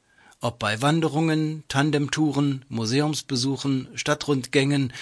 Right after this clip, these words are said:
oder Besuchen von Bauern, Handwerkern und örtlichen Initiativen, mit uns lernen Sie das Reiseland ganzheitlich und authentisch kennen. Auf allen Reisen begleitet Sie ein erfahrener Reiseleiter,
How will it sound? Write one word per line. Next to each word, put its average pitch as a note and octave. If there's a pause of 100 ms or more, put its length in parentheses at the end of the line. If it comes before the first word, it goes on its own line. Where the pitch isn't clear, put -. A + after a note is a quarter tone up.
(220)
oder B2+
Besuchen C3
von A2
Bauern, C3+
Handwerkern B2+
und G#2+
örtlichen A#2+
Initiativen, C#3 (400)
mit B2+
uns F3
lernen D3
Sie C3
das G#2+
Reiseland C#3
ganzheitlich E3
und C#3+
authentisch A2
kennen. F2+ (1500)
Auf G2+
allen D3+
Reisen D3
begleitet C3+
Sie G3+
ein D3
erfahrener C3
Reiseleiter, C3